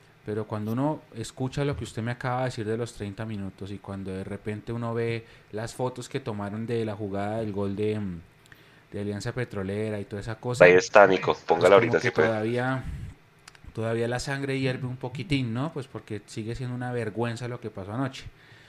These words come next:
Speaker 1: Y más después de ese dato de los treinta minutos con un jugador más en la cancha. Eh, se me pareció mucho a la final con Tolima. En la final con Tolima también fuimos superados.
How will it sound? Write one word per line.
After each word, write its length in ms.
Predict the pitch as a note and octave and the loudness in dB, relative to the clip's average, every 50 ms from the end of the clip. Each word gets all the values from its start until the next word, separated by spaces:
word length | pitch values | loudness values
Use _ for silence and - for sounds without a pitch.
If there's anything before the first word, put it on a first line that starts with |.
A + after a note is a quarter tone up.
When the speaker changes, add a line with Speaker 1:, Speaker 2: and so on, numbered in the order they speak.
| - - - - - - | -20 -20 -20 -20 -14 -6
Speaker 1:
Y 120 | - A#2+ B2 | -4 -2 0
más 320 | B2+ B2+ C3+ D3 - - | 2 2 2 2 2 -2
después 340 | C3 B2 - - A#2+ A2+ A2 | -6 -8 -4 -4 -4 -2 -2
de 60 | A#2+ | -4
ese 120 | - C#3 | -2 -2
dato 260 | C3 B2+ B2+ B2 - B2+ | -2 -2 -2 -2 -2 -2
de 80 | B2+ | 0
los 180 | B2 A#2+ A2+ - | 0 -2 -4 -4
treinta 340 | - A2 A2 G#2+ - A#2 A#2 | -4 -4 -2 0 -2 -2 -2
minutos 400 | A#2+ A2 G#2+ G#2 G#2 G#2+ G#2 - | -2 -4 -6 -4 -6 -8 -8 -6
con 160 | - A2+ G#2 | -8 -2 -2
un 80 | - | -2
jugador 400 | G#2 A2 A2 A2+ G#2+ G2+ G2 G2 | -2 0 -2 -4 -4 -4 -4 -6
más 240 | G2+ G2+ G2+ G#2 A2 | -6 -6 -6 -8 -8
en 80 | G#2+ G#2+ | -8 -8
la 120 | G#2 G2 | -8 -8
cancha. 300 | - G2+ F#2+ F#2 - - - - - - - - - - - - - - - - - - - - - | -10 -10 -12 -12 -12 -16 -20 -20 -20 -20 -20 -20 -20 -20 -20 -20 -20 -20 -20 -20 -20 -20 -20 -14 -8
Eh, 260 | - G#2 G#2 G#2 G2+ F#2+ F#2 - - - | -6 -4 -4 -4 -6 -8 -10 -14 -16 -12
se 160 | - - A#2+ | -8 -6 -4
me 120 | A#2+ B2 - | -4 -4 -4
pareció 340 | - B2 A#2+ A#2+ A2+ C3+ | -2 -2 -2 -2 -2 -2
mucho 240 | C3 C#3 C#3+ C#3+ D3+ | -2 -2 -2 0 -2
a 20 | D3 | -2
la 80 | D3 | -2
final 260 | - D3+ C3+ B2 A2+ | -2 -4 -4 -4 -4
con 160 | - - C3 C3 | -4 -6 -6 -6
Tolima. 400 | - B2 A#2 A#2 A#2 C#3 F3 - - - - - - - _ - _ - - - - G2+ | -4 -4 -4 -4 -4 -4 -8 -10 -12 -20 -20 -20 -20 -20 _ -20 _ -20 -20 -18 -12 -10
En 80 | G#2+ | -8
la 80 | A2 A2+ | -8 -8
final 280 | A2 A#2 A2 A2 A2 | -8 -8 -8 -8 -8
con 120 | - B2 A#2+ | -8 -8 -8
Tolima 320 | - B2+ A#2 A2+ G#2+ A2 A2 | -6 -6 -6 -4 -6 -6 -6
también 220 | B2 A#2 A2 G2+ | -6 -6 -8 -6
fuimos 260 | G2 A2+ A2+ A#2 A#2 | -6 -6 -6 -6 -6
superados. 640 | - B2+ - A2+ G#2 G2+ F#2+ G2 A2+ B2+ - - - | -8 -6 -6 -4 -4 -4 -4 -4 -6 -6 -8 -14 -20